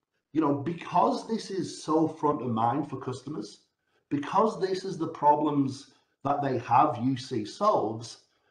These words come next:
then I'd argue that if you're not talking to your partner or customer about U C, someone will, someone will come along and try and solve these problems. And so it's not just about the revenue opportunities,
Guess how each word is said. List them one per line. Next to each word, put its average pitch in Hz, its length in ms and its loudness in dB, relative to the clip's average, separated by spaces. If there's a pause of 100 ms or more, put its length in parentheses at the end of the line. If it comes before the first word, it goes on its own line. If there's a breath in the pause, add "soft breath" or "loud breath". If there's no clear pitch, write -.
(440)
then 160 320 2
I'd 196 200 6
argue 175 380 2
that 139 120 2
if 135 160 -2
you're 175 260 2
not 202 180 -2
talking 156 460 0
to 143 120 -4
your 123 300 2
partner 139 540 0
or 113 160 -6
customer 139 500 -2
about 131 440 2
U 156 120 2
C, 190 440 -6 (560)
someone 226 520 2
will, - 440 2
someone 226 360 2
will 208 160 0
come 196 200 -2
along 175 260 0
and 147 100 -4
try 156 160 2
and 147 100 2
solve 147 320 0
these 131 160 -4
problems. 131 600 -2 (360)
And 151 140 4
so - 440 4 (220)
it's 165 220 2
not 214 300 2
just 185 260 -4
about 151 400 2
the 127 80 0
revenue 139 640 2
opportunities, 139 880 0